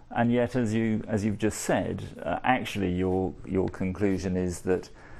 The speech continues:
um, you don't know what the answers are, and that anyone who says they do, um, y-, you probably shouldn't trust. Um,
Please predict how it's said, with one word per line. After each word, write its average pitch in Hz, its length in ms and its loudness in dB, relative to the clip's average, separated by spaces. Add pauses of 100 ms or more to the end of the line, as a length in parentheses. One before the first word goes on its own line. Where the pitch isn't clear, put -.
(240)
um, 95 360 2
you 107 140 2
don't 104 200 4
know 104 160 4
what 98 160 2
the 95 120 4
answers 95 440 0
are, 90 460 0
and 95 260 2
that 87 80 2
anyone 95 400 2
who 95 400 0
says 92 320 0
they 92 180 2
do, 90 440 0 (580)
um, 92 560 2
y-, 85 160 -6 (300)
you 98 200 2
probably 95 400 2
shouldn't - 380 -4
trust. - 640 -4 (520)
Um, 127 380 2